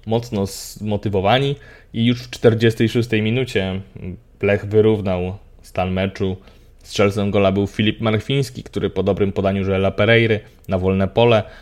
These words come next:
ale tak naprawdę ta akcja zaczęła się chwilę wcześniej po odbiorze Eliasa Andersona, który zaliczył w ten sposób asystę drugiego stopnia. Filip Marchwiński pięknie przyłożył nogę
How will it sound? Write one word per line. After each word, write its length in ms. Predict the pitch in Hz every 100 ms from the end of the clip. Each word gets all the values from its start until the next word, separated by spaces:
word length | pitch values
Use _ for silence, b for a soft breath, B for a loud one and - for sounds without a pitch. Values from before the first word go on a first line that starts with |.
| -
ale 280 | 98 98 98
tak 220 | 95 -
naprawdę 320 | 95 101 101
ta 100 | 92
akcja 200 | 95 107
zaczęła 300 | 101 107 101
się 220 | 104 98 -
chwilę 280 | - 110
wcześniej 400 | 101 127 123 113
po 200 | 92 87
odbiorze 440 | 92 90 92 98 90
Eliasa 400 | 98 98 98 92
Andersona, 680 | 92 190 98 - 139 107 98 -
który 220 | - 95
zaliczył 320 | 87 92 101
w 40 |
ten 140 | 90 95
sposób 300 | 98 - -
asystę 320 | 90 101 101
drugiego 380 | 92 101 101 104
stopnia. 460 | - 123 123 117 B B B -
Filip 220 | 123 113
Marchwiński 520 | 113 107 113 107 -
pięknie 400 | - 117 104 -
przyłożył 420 | 85 92 90 92 98
nogę 340 | 110 113 107